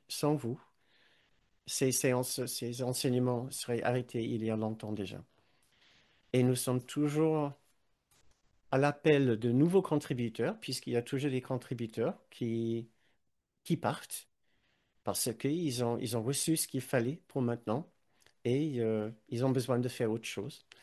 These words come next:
ou de rester en silence. Donc, si vous êtes enrichi par ces séances, euh, et si vous avez le moyen de contribuer, nous vous invitons à contribuer à ces séances comme vous feriez pour n'importe quel enseignement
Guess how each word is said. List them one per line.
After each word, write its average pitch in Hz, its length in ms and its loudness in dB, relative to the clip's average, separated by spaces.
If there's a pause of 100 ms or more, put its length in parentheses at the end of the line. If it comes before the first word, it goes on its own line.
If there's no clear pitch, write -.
(240)
ou 127 100 -2
de 120 80 4
rester 123 320 0
en 117 80 0
silence. - 640 -8 (800)
Donc, 120 240 -4 (220)
si 170 520 -2 (300)
vous 131 220 -2
êtes 139 120 -6
enrichi 175 400 0
par 143 200 -4
ces - 180 -4
séances, - 640 -6 (640)
euh, 120 320 2 (100)
et 123 100 -2
si 127 140 0
vous 127 180 0
avez 131 160 2
le 120 120 2
moyen 120 400 -2 (580)
de 131 120 0
contribuer, 120 760 -4 (100)
nous 135 260 2
vous 156 200 0
invitons 131 580 -4 (560)
à 120 120 -4
contribuer 170 500 -2
à 139 80 0
ces 139 220 -4
séances 127 440 -2
comme 135 220 0
vous 127 100 -4
feriez 120 540 -4 (460)
pour 135 260 0
n'importe 143 540 -2
quel 160 200 2
enseignement 127 680 0